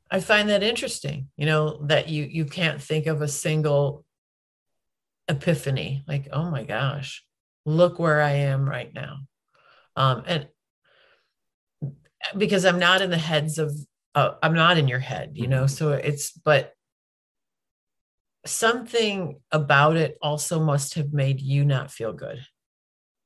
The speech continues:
Speaker 1: Right. So you're
Speaker 2: Yeah.
Speaker 1: hurting other people, but
Speaker 2: Right.
Speaker 1: there was something about it that you realized you were on a path somewhere you didn't want to be. And, uh, you realized that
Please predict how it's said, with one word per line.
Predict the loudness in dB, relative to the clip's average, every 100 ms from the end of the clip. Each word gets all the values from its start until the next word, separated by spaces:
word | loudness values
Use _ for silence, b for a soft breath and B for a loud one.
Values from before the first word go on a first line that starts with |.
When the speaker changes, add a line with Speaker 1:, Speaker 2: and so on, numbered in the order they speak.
| _ _ _ _
Speaker 1:
Right. | -4 -4 -6 -6
So | -4
you're | 0 2
Speaker 2:
Yeah. | 4
Speaker 1:
hurting | 4 2 0
other | -2 -2
people, | -4 -4 0
but | 0
Speaker 2:
Right. | 2
Speaker 1:
there | 2
was | 0 -2
something | 0 0 0 0 0
about | 0 2 2
it | 0 0
that | -4 -4 -8 _ _ _ _ _ _ _ _ _ _ _ _ _ _ _ _ _ _ _
you | -2 2 2
realized | 4 4 6 6 4 0
you | -2
were | -2
on | -4
a | -8
path | -8 -6 -6 -8 -14 -20 _ _
somewhere | -14 -10 -10 -2 2 2 2
you | 0 -4
didn't | -8 -6
want | -8 -8
to | -6
be. | -6 -8 -12 _ _ _ _ _ _ _
And, | -2 -2 0 -2
uh, | -2 -4 -2
you | -2 0
realized | 2 2 2 2 2
that | -2